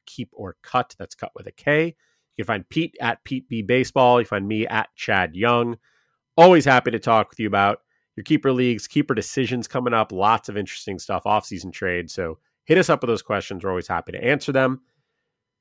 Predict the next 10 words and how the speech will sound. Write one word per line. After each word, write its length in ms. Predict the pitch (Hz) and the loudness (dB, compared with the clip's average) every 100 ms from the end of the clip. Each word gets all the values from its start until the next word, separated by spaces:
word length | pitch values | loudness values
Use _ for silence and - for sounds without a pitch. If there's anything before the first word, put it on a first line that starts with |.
| _ _ _ _ - | _ _ _ _ -6
Today, 380 | 143 110 190 220 | 0 6 8 8
though, 240 | 143 104 | 6 2
Pete, 360 | - 104 98 - _ _ _ _ _ _ _ - | -2 -8 -8 -10 _ _ _ _ _ _ _ -4
we 160 | 123 | 4
are, 520 | 139 127 120 110 95 _ _ _ _ _ _ _ | 8 8 6 4 0 _ _ _ _ _ _ _
we're 100 | 117 | 4
not 160 | 156 - | 6 6
friends 380 | 143 135 139 | 2 0 -2
today, 360 | - 98 85 73 - | -4 -6 -6 -10 -12
Pete. 240 | 80 85 | -12 -14